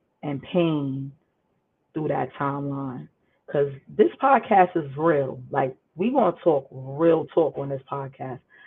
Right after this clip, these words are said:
My life is an open book. I have nothing to hide ever. Like, I don't. I think us talking about it, really talking about it, will actually help our kids understand where we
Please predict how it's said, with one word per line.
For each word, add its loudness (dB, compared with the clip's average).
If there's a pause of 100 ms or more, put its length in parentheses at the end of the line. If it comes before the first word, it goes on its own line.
(140)
My 0 (100)
life 8
is 4
an 4
open 0
book. 0
I -4
have 4
nothing -4
to -4
hide -6 (320)
ever. 0
Like, -2
I -2
don't. -4 (600)
I 6
think 2 (960)
us 2 (160)
talking 2
about -2
it, -2 (540)
really 2
talking 4
about 2
it, -2 (500)
will 0 (100)
actually 0 (140)
help 4
our -4
kids -2 (100)
understand -4 (680)
where 6
we -4